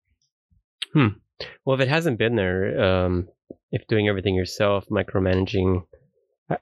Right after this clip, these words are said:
like, how do you shift the tide? You know, how do you get people to actually grab hold of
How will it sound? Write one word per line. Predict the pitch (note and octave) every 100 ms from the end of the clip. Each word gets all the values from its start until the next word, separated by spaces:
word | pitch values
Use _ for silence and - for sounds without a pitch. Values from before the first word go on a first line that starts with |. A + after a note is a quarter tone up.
| -
like, | B2+ -
how | A#2+
do | A#2
you | G#2
shift | - - A2 -
the | G#2+
tide? | - - G2 G#2 F2+ F#2+ - _ _ _
You | C3+ F#2+
know, | F#2
how | G#2
do | G#2
you | G2+ F#2+
get | G2+ G2+ -
people | - G#2 - G#2
to | G2
actually | G2 - - A2 G#2 F#2+ - _ _ _ _ _ _ _ _ _ _ - -
grab | B2+ A2 G#2+
hold | - G#2 G2+ G2
of | F#2 F#2+ - - - -